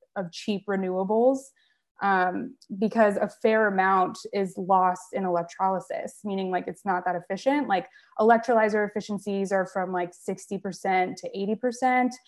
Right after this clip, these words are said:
And then this efficiency challenge is, like, exacerbated by the fact that the applications require green hydrogen to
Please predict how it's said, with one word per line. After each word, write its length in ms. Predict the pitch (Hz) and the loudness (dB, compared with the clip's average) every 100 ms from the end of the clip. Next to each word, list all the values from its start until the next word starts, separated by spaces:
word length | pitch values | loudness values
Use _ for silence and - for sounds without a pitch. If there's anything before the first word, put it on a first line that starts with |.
| - _ - | -20 _ -2
And 120 | 214 | 0
then 100 | 208 | 0
this 160 | 202 | -2
efficiency 480 | 202 185 330 277 220 | -4 0 0 2 -2
challenge 380 | 196 208 196 190 175 180 - | 0 2 2 0 -4 -6 -6
is, 160 | 202 190 | -4 -2
like, 160 | 185 175 | -2 -4
exacerbated 800 | 180 175 220 226 220 196 196 190 | -8 0 2 2 0 0 0 0
by 120 | 180 | 0
the 100 | 180 | -2
fact 400 | 180 180 175 175 - | 0 2 0 0 0
that 300 | 175 170 170 - _ _ - | 2 4 0 -6 _ _ 2
the 80 | |
applications 800 | 196 214 202 - 269 269 233 208 | 4 4 0 0 2 2 0 0
require 420 | 196 196 202 190 | -2 2 4 4
green 260 | 185 202 196 | 2 -2 -2
hydrogen 440 | 196 190 190 185 | -2 -2 0 -2
to 60 | 180 | -4